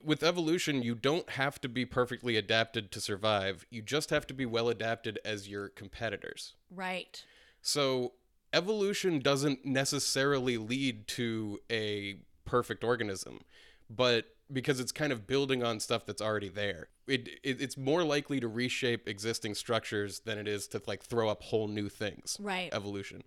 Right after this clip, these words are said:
Speaker 1: So
Speaker 2: Well, 'cause you're also talking about, like, minuscule changes over extremely long periods of time.
Speaker 1: Right. And actually, you think about humanity and our
Speaker 2: Mm-hmm.
Speaker 1: slow evolution, th-, like,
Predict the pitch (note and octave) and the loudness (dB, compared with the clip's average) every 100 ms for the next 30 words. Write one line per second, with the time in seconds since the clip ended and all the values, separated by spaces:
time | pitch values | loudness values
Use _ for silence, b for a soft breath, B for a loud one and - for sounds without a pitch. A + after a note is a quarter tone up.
0 | B B B B B B B B - D#3 | B B B B B B B B 2 6
1 | C#3+ C#3 C#4+ E4+ C#4 C4 B3 A3+ - A3 | 6 4 2 -2 0 0 0 -4 -2 -2
2 | G3 F#3 F3 D#3 D#3+ D#3+ G3+ A3 G#3 F#3+ | 0 -4 -4 -4 -6 -6 -2 0 0 -2
3 | - G3 F3+ - F#3+ F3 E3+ E3 D#3+ D#3+ | -4 -8 -6 -6 -4 -4 -6 -8 -8 -10
4 | E3 - - F#3+ E3+ E3 D#3 D#3 D#3 E3 | -10 -12 -10 -10 -10 -10 -8 -8 -10 -10
5 | D#3 D3 D#3+ D3+ - C3 C3 C3 F#3+ C3+ | -8 -8 -10 -12 -8 -8 -2 4 6 6
6 | G#2 - C#3 B2+ D3+ F#3 - E3 D#3 C3+ | 2 -2 0 4 4 4 0 0 2 2
7 | B2 A#2+ C3 B2 D#3+ D#3 C#3+ A#2 A#2 A#2 | 0 -4 -4 0 0 2 2 0 -2 0
8 | D3 C#3+ A#2+ G#2 G#2+ - A#2+ A#2+ A2 - | 0 2 2 2 -2 2 4 4 2 -2
9 | - B2 B2 A2 G#2+ C3+ C3+ G#2+ G2 - | 2 4 4 2 0 0 0 -2 -4 -10
10 | - _ - C#3+ B2 C3 D3+ C#3 - - | -20 _ -10 -10 -10 -2 4 4 2 -6